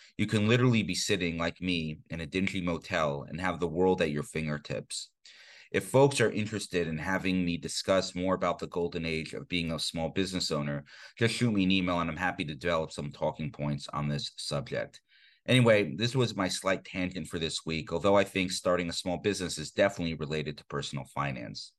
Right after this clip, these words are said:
In this week's episode, we'll be continuing the discussion from last week on affording a frum lifestyle. This week, I'll discuss probably the most important aspects of this topic,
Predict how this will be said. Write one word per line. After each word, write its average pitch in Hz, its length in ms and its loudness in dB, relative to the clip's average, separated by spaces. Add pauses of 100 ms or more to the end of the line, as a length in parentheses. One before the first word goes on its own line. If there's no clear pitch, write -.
(640)
In 113 80 2
this 151 180 4
week's 143 220 0
episode, 107 500 2
we'll 92 300 -6
be 92 100 -6
continuing 113 680 2
the 85 80 -6
discussion 90 520 0
from 82 200 -8
last 87 300 -2
week 78 220 -6
on 78 100 -4
affording 92 460 0
a 82 60 0
frum 78 260 -2
lifestyle. 76 680 0 (520)
This 143 200 4
week, 135 220 2
I'll 101 140 6
discuss 92 480 0
probably 92 360 0
the 78 120 -6
most 90 200 -2
important 92 380 2
aspects 85 560 0
of 82 120 -4
this 73 120 -6
topic, 92 460 2